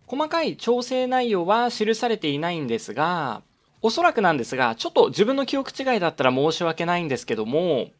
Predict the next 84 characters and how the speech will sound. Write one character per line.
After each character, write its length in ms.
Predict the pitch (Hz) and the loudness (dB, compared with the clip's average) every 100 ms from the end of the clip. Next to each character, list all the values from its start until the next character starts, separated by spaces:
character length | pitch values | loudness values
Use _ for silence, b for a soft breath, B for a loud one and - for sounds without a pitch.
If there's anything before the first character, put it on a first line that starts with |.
| _ _ _ | _ _ _
全 300 | - 226 302 | -6 -4 -2
体 200 | 311 311 | 0 0
的 240 | 302 285 285 | 0 -6 -4
に 280 | 277 247 - | -4 -6 -8
少 260 | - 320 | -8 -6
し 280 | 302 285 269 | -4 -4 0
ゴ 160 | 165 254 | 2 2
ー 40 | |
ル 80 | 262 | 0
ド 100 | 269 | -4
武 100 | 269 | -4
器 100 | 190 | -2
は 140 | 123 | -2
性 240 | - 254 302 | -2 -6 -2
能 200 | 302 277 | -4 0
が 260 | 269 - | 0 0
上 60 | 214 | -4
が 80 | 254 | -4
っ 60 | 262 | -6
て 200 | - 262 | -8 -6
い 40 | |
る 100 | 262 | -4
か 100 | 214 | -4
な 140 | 226 | -4
と 140 | 240 147 | 2 2
思 260 | - 160 | 2 0
っ 100 | 180 | -2
て 100 | - | 0
お 60 | 117 | -2
り 100 | 104 | -2
ま 140 | 117 | -4
す。 240 | 139 - - _ _ - | -6 -10 -20 _ _ -2
ま 100 | 233 | -2
あ、 60 | |
た 100 | 233 | 0
だ、 240 | 294 143 104 | 4 4 2
サ 160 | - | -6
プ 140 | - 330 | -6 -4
レ 100 | 349 | -4
ッ 40 | |
サ 240 | - 339 330 | -4 -4 -2
ー 40 | |
が 100 | 330 | -4
つ 160 | - 339 | -6 -8
い 80 | |
た 120 | 330 208 | 0 0
わ 100 | 170 | 0
け 100 | 156 | 0
で 80 | |
は 120 | 139 120 | 2 2
あ 60 | |
り 100 | 127 | 2
ま 100 | 156 | -4
せ 180 | 180 220 | -4 -4
ん 80 | 156 | -4
の 120 | 113 | -2
で、 480 | 120 139 131 98 - _ _ _ | 0 0 -2 -4 -10 _ _ _
な 160 | 143 160 | -4 -2
か 80 | |
な 100 | 180 | -4
か 220 | 175 170 160 | 0 -2 0
普 140 | 147 | 0
段 240 | 202 247 | 0 0
使 260 | 233 240 240 | -4 -2 -2
い 80 | 190 | 0
と 80 | 175 | 0
い 80 | |
う 40 | 165 | 2
の 60 | |
は 80 | 143 | 2
難 340 | 135 139 180 190 | 2 -2 -2 -2
し 140 | 226 | 0
い 40 | |
の 100 | 202 | 0
か 100 | 165 | 2
な 140 | 151 151 | 2 4
と 100 | 147 | 4
は 80 | 135 | 4
思 240 | 156 233 | 4 2
う 60 | 208 | 2
ん 20 | |
で 100 | 151 | -2
す 140 | 160 | -4
が、 360 | 196 226 160 | -4 -2 -6